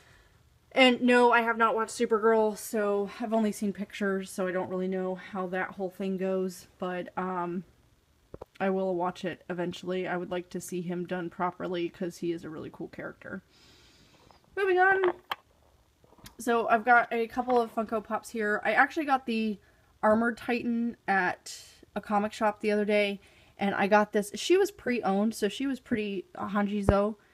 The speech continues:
She was pretty inexpensive. Um, I got her at Anime Orlando. Sometimes they do have pre-owned figures, so you can get a pretty good price on hi-, on her, the figures. But, uh, I just love the fact that she's kind of in her Wahoo pose.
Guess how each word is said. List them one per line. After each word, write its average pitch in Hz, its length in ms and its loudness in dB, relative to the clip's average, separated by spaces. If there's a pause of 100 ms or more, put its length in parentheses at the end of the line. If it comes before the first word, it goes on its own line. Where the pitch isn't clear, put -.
(380)
She 277 220 2
was 277 140 0
pretty 233 720 -4
inexpensive. 202 1040 -2
Um, 160 280 -2
I 185 100 -6
got 190 200 0
her 196 220 -2
at 190 180 -4
Anime 190 300 -4
Orlando. 185 520 -4
Sometimes 233 420 0
they 202 80 0
do 196 160 -4
have 196 140 -2
pre-owned 196 440 -4
figures, 233 320 -6
so 190 80 -6
you 185 60 -6
can 190 120 -4
get 180 140 -4
a - 20 -6
pretty 185 240 -8
good 180 160 -8
price 185 300 -8
on 202 140 0
hi-, 214 180 -4 (100)
on 202 200 2
her, 208 120 -6 (1080)
the 196 100 -2
figures. 226 560 -2 (840)
But, 196 520 2 (100)
uh, 185 440 -2 (340)
I 220 120 6
just 202 200 0
love 190 340 2
the 190 140 4
fact 190 300 2
that - 140 -2
she's - 200 -8
kind 190 200 0
of 180 120 -2
in 190 100 0
her 185 220 -2
Wahoo 381 760 4
pose. 196 760 2